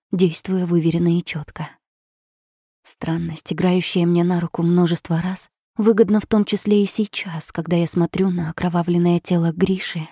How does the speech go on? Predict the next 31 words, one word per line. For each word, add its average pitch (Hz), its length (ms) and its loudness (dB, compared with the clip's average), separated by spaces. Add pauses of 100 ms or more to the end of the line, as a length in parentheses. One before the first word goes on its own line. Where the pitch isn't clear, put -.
(260)
на 226 160 0
раны 226 200 2
которого 214 520 0
доктор 185 420 -2
накладывает 180 640 0
стежок 175 480 0
за 170 100 -2
стежком 170 680 -6
так - 240 -6
легко, 190 420 -8
словно 190 380 -2
пришивает 180 600 -2
оторванную 165 580 2
лапу 175 340 -6 (220)
плюшевому 180 560 -2
медведю. 165 580 -2 (1700)
Брови 175 380 0
врача 170 520 -4
сведены 180 460 2
к - 100 -12
переносице, 185 800 -2 (300)
а 202 140 -2
белая 185 340 4
рубашка 180 520 -2
и 175 140 -4
даже 180 280 2
волосы 185 480 2
испачканы 180 560 0
кровью, 165 500 -2
которую 165 480 0
он 175 220 0